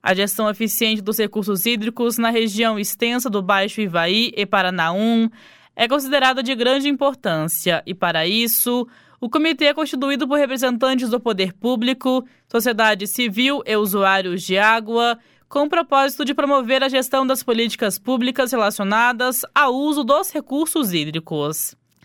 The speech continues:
A transmissão online das reuniões dá oportunidade ao envolvimento e compreensão da sociedade acerca das decisões sobre os usos da água nas bacias hidrográficas do Paraná, o que garante tanto quantidade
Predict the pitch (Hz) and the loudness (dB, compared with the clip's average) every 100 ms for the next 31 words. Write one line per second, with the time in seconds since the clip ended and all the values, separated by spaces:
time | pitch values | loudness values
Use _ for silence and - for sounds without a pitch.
0 | - _ - 180 196 208 214 208 226 202 | -20 _ 0 0 2 0 -2 0 0 2
1 | 202 202 196 196 214 185 196 226 240 220 | 0 0 -2 -2 -2 0 0 0 0 0
2 | 214 208 196 180 175 208 220 214 214 - | -2 -4 -4 -4 2 4 4 2 -4 -2
3 | 220 254 262 214 185 185 214 240 240 240 | 0 0 0 0 -2 0 0 0 -2 0
4 | 240 247 - - _ 247 262 285 311 294 | 0 -2 -8 -20 _ -2 -2 0 2 2
5 | 294 294 277 277 277 277 208 233 247 262 | 2 2 2 0 0 -2 0 4 4 4
6 | 240 - 233 240 277 262 254 240 247 247 | -2 0 0 2 0 0 0 0 0 0
7 | 202 240 247 254 247 226 220 226 220 185 | 0 0 0 0 -2 -2 0 0 0 0
8 | 190 220 254 233 254 254 - _ - 294 | 2 4 4 2 -2 -2 -6 _ -2 0
9 | 262 262 262 - 269 262 226 226 226 233 | 2 0 0 0 0 0 0 0 2 2
10 | 233 - 214 190 202 185 165 190 220 240 | 0 -2 -2 -2 -2 -2 0 2 4 2
11 | 233 _ _ _ 269 285 277 269 277 277 | 0 _ _ _ -2 2 2 2 0 -2
12 | 233 277 294 269 - 233 226 190 208 240 | 0 2 2 -2 -2 -2 -2 0 2 2
13 | 247 226 247 254 | 0 -2 0 0